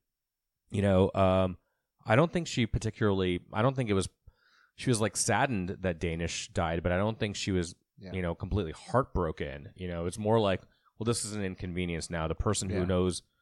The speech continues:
Speaker 1: you know, my, he's my consigliere, he's my right hand, and now I have to replace him."
Speaker 2: So it wasn't so much she had love for him, but rather he had value for her.
Speaker 1: Correct.
Speaker 2: So
Speaker 1: Yeah.
Speaker 2: I will say
Speaker 1: It's a commodity.
Speaker 2: the one time I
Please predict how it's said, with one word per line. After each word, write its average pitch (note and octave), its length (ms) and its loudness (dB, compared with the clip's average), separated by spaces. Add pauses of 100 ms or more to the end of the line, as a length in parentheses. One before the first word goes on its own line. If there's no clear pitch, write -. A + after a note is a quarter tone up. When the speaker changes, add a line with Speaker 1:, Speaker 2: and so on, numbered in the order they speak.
(420)
Speaker 1:
you F#2+ 120 -4
know, E2+ 220 2
my, F2 180 -2
he's G2+ 180 -2
my F#2 120 2
consigliere, F2+ 800 2
he's F2 200 -2
my E2+ 100 0
right E2+ 240 0
hand, D2+ 540 -6
and E2 320 -8
now F2 180 -2
I D#2+ 40 -2
have E2 160 -4
to - 120 -6
replace D#2+ 380 -6
him." A#1+ 240 -14 (200)
Speaker 2:
So - 220 -10
it - 120 -12
wasn't B2+ 300 -4
so A#2 120 -4
much G#2 240 -6
she A#2 140 -6
had G2+ 200 -4
love G#2+ 280 -4
for F#2+ 160 -6
him, G#2+ 260 0
but F2 160 -8
rather G2 320 -6
he G#2 160 -8
had G2 220 -8
value G2+ 420 -6
for E2+ 280 -12
her. D#2+ 280 -10 (100)
Speaker 1:
Correct. - 440 2 (140)
Speaker 2:
So - 300 -14 (140)
Speaker 1:
Yeah. D3 160 6 (220)
Speaker 2:
I A#2 100 -10
will D3 180 -2
say F#2+ 200 -8
Speaker 1:
It's A2+ 120 2
a - 40 0
commodity. A#2+ 560 2 (560)
Speaker 2:
the G2+ 80 -12
one A#2+ 340 -10
time A2+ 280 -6
I G2 160 -8